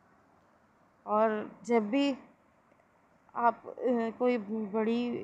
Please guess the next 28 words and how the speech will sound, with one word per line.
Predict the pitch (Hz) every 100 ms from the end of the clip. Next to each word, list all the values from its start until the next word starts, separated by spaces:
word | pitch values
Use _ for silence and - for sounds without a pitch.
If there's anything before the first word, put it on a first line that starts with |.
| 208
gathering | 220 202 202 226 226
रख | 220 233
रहे | 220
हो | 220 214 220
या | 220 208 208 -
कुछ | 220 196
भी, | 196 226 - - _ _ -
तो |
आप | 240 233
सबसे | 226 240 254
पहले | 233 240 233
अपनी | 240 240 240 220
जो | 254 254 247 -
cutting | 214 214 262 247
की | 269 254 247 240 233 _
process | 233 220 254 233
होते | 233 208
हैं | 233
वो | 226 226
आप | 226 220 226
complete | 208 202 220 214
करके | 233 220 247
अपने | 233 233
रख | 208 208
लें। | 247 277 - - - - - -
सबसे | 208 247
पहले | 226 220 233
आपने | 226 220 233